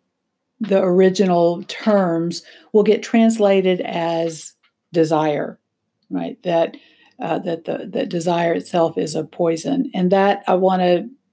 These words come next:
be sure that if you're fairly new to all of this,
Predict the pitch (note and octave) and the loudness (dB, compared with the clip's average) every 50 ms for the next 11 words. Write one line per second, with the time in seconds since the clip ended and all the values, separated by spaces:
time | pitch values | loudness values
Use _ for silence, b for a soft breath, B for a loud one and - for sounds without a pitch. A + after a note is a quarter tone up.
0 | _ - - G3 G3 F#3+ - - - A#3 A#3+ G3+ F#3 F3 E3+ F3+ A#3 B3+ B B | _ -16 -6 -4 -4 -4 -4 0 2 4 6 6 6 4 4 2 0 0 B B
1 | B B B B B B B B - F3+ F3 F3+ F3 - F3 E3 E3 - G#3+ G3+ | B B B B B B B B 2 4 4 4 2 2 0 0 2 2 2 4
2 | G3 G3 F#3 F3 E3+ E3 E3 E3+ F3 F3+ F#3 F#3+ F#3+ F#3 - E3+ - D#3+ D#3+ D#3+ | 4 4 4 2 0 -2 -4 -4 0 0 2 2 0 -2 -4 -6 -4 -2 -2 -2
3 | D#3+ D#3 D#3 D#3 E3 D#3 D#3 D#3+ D3+ - - - | -2 -4 -4 -4 -4 -2 -2 -4 -6 -8 -10 -10